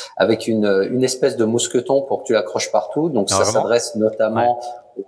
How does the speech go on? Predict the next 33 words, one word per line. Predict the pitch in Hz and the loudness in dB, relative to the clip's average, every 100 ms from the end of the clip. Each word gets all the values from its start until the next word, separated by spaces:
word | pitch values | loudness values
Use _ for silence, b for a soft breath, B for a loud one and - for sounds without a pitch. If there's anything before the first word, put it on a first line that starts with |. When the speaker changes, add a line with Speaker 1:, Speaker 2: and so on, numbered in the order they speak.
| 92 | -4
Speaker 1:
aux, | 90 87 | 0 2
euh, | 85 82 82 | 4 4 2
aux | 101 | 0
photographes. | - 110 107 92 104 - - 92 - B B B 104 | 0 0 0 0 2 0 0 -2 -2 B B B -2
Donc | 110 | 2
voilà, | 113 98 | 2 2
c'est | - 110 | 2 2
un | 110 | 2
format | - 110 113 | 2 2 2
de | 110 110 | 2 2
poche, | - 113 - - | 2 2 0 -2
il | 104 | -2
est | |
vraiment | 95 110 127 | 2 2 2
minuscule. | 127 120 110 - - 113 165 - - B B - | 2 2 0 -4 -2 0 2 0 -2 B B -20
Tu | - | -12
peux | - 104 | -2 2
le, | 101 95 92 | 4 4 4
le | 101 | 2
connecter | 104 110 107 110 - 117 113 | 0 0 0 0 2 2 4
en, | 92 | 2
en | 87 85 85 104 104 | 2 2 2 2 2
U | 107 | 2
S | 101 107 | 0 0
B | |
C | 101 - 120 | 0 0 0
ou | 104 | 2
en | 101 | 2
U | 101 | 2
S | 95 | 2
B | 101 98 | 2 2
A. | 120 - B B B - - | 2 0 B B B -4 2
Euh, | 110 110 | 4 2